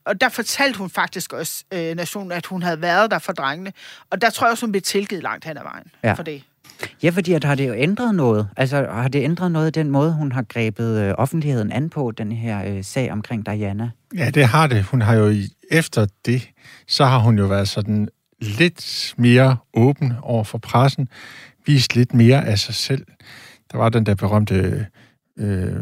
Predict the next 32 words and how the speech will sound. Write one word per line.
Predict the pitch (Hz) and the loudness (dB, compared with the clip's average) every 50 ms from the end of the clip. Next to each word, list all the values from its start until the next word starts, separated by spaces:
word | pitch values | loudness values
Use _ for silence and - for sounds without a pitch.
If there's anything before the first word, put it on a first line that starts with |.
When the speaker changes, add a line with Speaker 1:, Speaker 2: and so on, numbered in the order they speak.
| 87 98 113 123 - - 117 113 - _ - | -6 -8 -10 -12 -12 -12 -12 -12 -8 _ 0
Speaker 3:
video, | 117 107 - - 98 113 | 0 0 0 0 -2 -2
eller | - - | 0 -2
film, | 107 - - 127 110 104 | -2 0 2 2 4 4
eller | 101 95 | 6 6
hvad | 101 101 | 4 4
man | 104 | 4
skal | - - - | 2 0 0
kalde | - 107 104 | 0 2 2
den, | - 110 | 2 0
i | 98 | 0
forbindelse | - - - 107 101 - - | 0 0 0 0 0 0 0
med | 104 98 | -2 0
O | 107 120 120 113 | 0 2 2 2
L | 98 101 | 2 2
i | 101 | 2
London, | 98 104 98 101 120 123 120 107 | 2 2 2 2 2 2 0 0
hvor | 107 104 | 0 0
hun | 101 101 | 0 2
optrådte | 101 101 110 - - 120 - | 2 0 0 0 0 0 2
sammen | - 110 95 | 2 2 2
med | 78 110 - - | 4 4 4 4
James | 147 113 95 - - | 4 4 2 0 2
Bond. | - 123 113 135 - - - - - - - | 4 4 4 4 2 -2 -8 -16 -12 -2 0
Altså, | 120 101 107 110 | 2 4 4 4
det | - 120 | 4 2
ville | 131 143 117 | 2 2 2
hun | 117 123 95 | 2 2 2
aldrig | 95 120 120 139 | 2 4 4 4
have | 117 113 98 | 4 4 4
gjort, | - 120 107 104 98 90 - - - | 4 4 4 4 2 0 -4 -10 -8
øh, | - 117 107 | -4 0 0
Speaker 2:
Nej. | 101 98 98 | 2 2 2